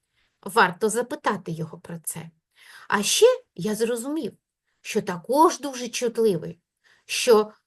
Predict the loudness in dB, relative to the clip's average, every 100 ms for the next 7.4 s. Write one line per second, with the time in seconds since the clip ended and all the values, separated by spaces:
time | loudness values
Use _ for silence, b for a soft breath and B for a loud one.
0 | _ _ -8 2 4 4 2 2 2 0
1 | -8 -2 0 0 0 0 0 -2 -4 -10
2 | -6 -4 -4 -2 2 4 2 -4 -10 -8
3 | -2 0 0 -2 -4 -4 -8 -6 -6 -6
4 | -10 -14 -12 -8 -4 -4 -4 -10 -12 -14
5 | -14 _ _ _ _ _ B B B B
6 | B B B B B B _ -10 -6 2
7 | 2 2 -2